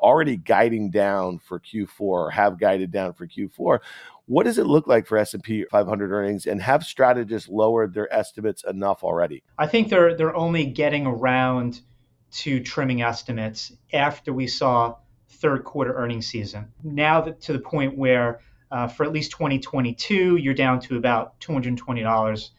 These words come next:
Speaker 2: in S and P earnings. And I think it's important, bigger picture, to understand that when you look out over the last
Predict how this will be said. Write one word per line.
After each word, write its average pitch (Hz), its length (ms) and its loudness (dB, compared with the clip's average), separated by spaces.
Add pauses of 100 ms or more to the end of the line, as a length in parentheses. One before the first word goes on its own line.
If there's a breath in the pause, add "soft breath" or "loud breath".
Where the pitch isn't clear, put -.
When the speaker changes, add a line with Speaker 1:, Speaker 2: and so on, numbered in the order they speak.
(120)
Speaker 2:
in 131 120 -2
S 127 180 -2
and 117 80 -6
P 127 100 -6
earnings. 117 340 -2 (320 loud breath)
And 156 120 0
I 165 60 0
think 254 200 4
it's 254 140 2
important, 180 420 0
bigger 156 220 4
picture, 151 320 -4
to 135 80 -4
understand 127 580 -2
that 120 140 -6
when 135 100 -4
you 147 80 0
look 202 200 0
out 185 180 4
over 147 120 -2
the 135 60 -4
last 135 400 0